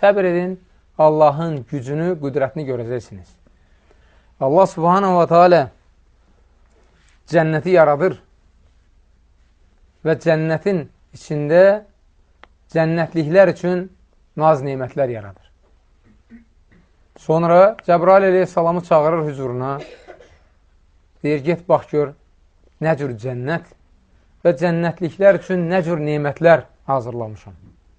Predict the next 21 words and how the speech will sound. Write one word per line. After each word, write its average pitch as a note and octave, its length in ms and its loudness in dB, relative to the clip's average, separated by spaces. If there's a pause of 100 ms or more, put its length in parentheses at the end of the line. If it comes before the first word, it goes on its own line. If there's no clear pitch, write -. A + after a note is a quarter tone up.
(1200)
Cəbrail E3 400 4
əleyhissalam F#3 480 0
gəlir, E3+ 360 4
baxır, F3 380 0 (760)
qayıdır D3 360 4
Rəbbinin D3 480 0
hüzuruna, C#3 560 -6 (720)
deyir: C3+ 300 -4 (480)
"Sənin D3+ 420 -8
izzətinə C#3 420 -6
and D3 280 -6
olsun, A#2+ 240 -10
ya B2 180 -6
Rəbb. G#2+ 180 -14 (840)
Hər A3 220 2 (120)
kəs G3+ 300 2
ora F#3 220 4
düşməyə D#3+ 480 -2
can C#3 140 -6
atacaq. A2 380 -16 (1600)
Hər G3 160 6